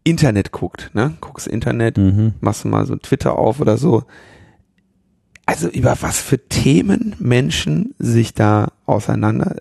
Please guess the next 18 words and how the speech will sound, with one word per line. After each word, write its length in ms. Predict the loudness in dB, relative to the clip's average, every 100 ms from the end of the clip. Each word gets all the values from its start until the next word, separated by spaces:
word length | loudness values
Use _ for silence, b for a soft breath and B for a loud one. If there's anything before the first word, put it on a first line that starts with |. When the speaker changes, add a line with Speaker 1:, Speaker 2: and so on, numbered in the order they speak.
| -10
Speaker 1:
aufregen 760 | -4 0 0 0 0 2 -2 -6 B B B B B B
und 260 | 0 2 0
über 340 | 0 2 2
was 160 | 2 -2
für 120 | -4
Themen 320 | -2 0 2 2
die 80 | 0
sich 320 | -2 -4 -4
ereifern 600 | -2 0 0 0 -2 -2
können, 400 | -2 -2 -2 -2
ne? 260 | 0 0 -6 B B B B B B
Das 220 | -2 0
ist 160 | 0 0
schon 260 | 0 0 0
echt 240 | -2 0
manchmal 380 | 0 0 0 0
sehr, 500 | 0 2 4 4 2
sehr, 560 | 2 4 4 2 0